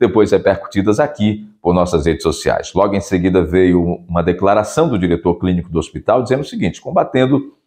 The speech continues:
tudo aquilo que o doutor Estênio havia dito. É, em relação a leitos, ele disse que não são quatro funcionando, dez funcionam e há uma rotatividade.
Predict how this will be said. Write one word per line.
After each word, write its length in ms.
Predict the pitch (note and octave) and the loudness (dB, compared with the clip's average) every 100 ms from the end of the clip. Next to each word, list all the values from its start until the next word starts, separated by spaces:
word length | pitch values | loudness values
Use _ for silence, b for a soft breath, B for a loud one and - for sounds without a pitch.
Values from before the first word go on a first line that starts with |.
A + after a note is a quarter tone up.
| _ | _
tudo 140 | B2+ A#2+ | 2 2
aquilo 240 | - A2 | 2 0
que 80 | - | 2
o 40 | |
doutor 220 | G#2 G#2+ | 2 2
Estênio 300 | G#2 G#2+ G#2 | 2 0 0
havia 220 | G2+ B2 G#2 | 2 2 2
dito. 440 | G2 F#2+ E2 - _ _ _ _ _ _ _ - | 0 -2 -4 -10 _ _ _ _ _ _ _ 2
É, 400 | G#2 A2 A2+ A2+ | 4 6 6 4
em 60 | A#2+ | 2
relação 580 | F#3+ E3 - B2 A#2+ | 2 2 2 0 2
a 520 | G#2+ G2 E2+ - - - | 2 2 0 -2 -8 -2
leitos, 920 | F2+ C3+ C3+ - D2 C2+ - - - | 2 4 4 0 -4 -10 -14 -20 -10
ele 160 | E2+ F2 | -6 -2
disse 260 | A#2+ C3 | -2 -4
que 80 | F#3+ | -4
não 100 | F3 E3 | -4 0
são 260 | B2+ F2 | 0 0
quatro 340 | G#2 G#2 E2 D#2+ | 2 2 0 -6
funcionando, 760 | D#2+ - D2+ F#2+ F#2+ B1+ - _ | -8 -6 -2 0 0 -2 -10 _
dez 460 | E2 D#2 B2 A2 - | -6 2 4 4 2
funcionam 720 | - D2+ - A2 G2+ C#2 C2+ | -6 -10 -2 0 2 0 -4
e 100 | E2 | 2
há 80 | F2+ | 2
uma 200 | A#2 F#2+ | 2 0
rotatividade. 1120 | - A2 G#2 E2 F2 D#2+ C#2 F#2 D#2 - - | 2 0 2 -2 -4 -6 0 2 2 -2 -18